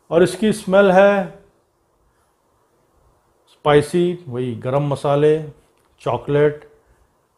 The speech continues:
रम, इसमें रम भी है और वनीला। नंबर दो पे है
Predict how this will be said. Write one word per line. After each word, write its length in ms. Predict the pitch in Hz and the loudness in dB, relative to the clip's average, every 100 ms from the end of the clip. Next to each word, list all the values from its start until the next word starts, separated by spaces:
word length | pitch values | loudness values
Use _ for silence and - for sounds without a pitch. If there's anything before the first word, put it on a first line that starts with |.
| _ _ _ - | _ _ _ -6
रम, 420 | 117 156 143 107 - | 2 2 2 -6 -12
इसमें 300 | 110 120 107 | -14 -10 -6
रम 260 | 127 160 160 | -4 0 0
भी 100 | 160 | 0
है 160 | 165 175 - _ _ _ - | -2 -8 -12 _ _ _ -12
और 120 | 135 | -4
वनीला। 400 | 139 165 175 110 - - _ _ _ _ _ _ _ _ _ _ _ _ _ _ _ _ _ _ _ _ _ _ _ _ _ _ _ _ _ _ _ _ _ _ - | -2 2 0 0 -8 -20 _ _ _ _ _ _ _ _ _ _ _ _ _ _ _ _ _ _ _ _ _ _ _ _ _ _ _ _ _ _ _ _ _ _ -14
नंबर 380 | 147 147 196 202 | -4 2 4 6
दो 160 | 185 214 | 6 6
पे 160 | 226 | 6
है 460 | 190 196 196 185 | 6 4 2 -2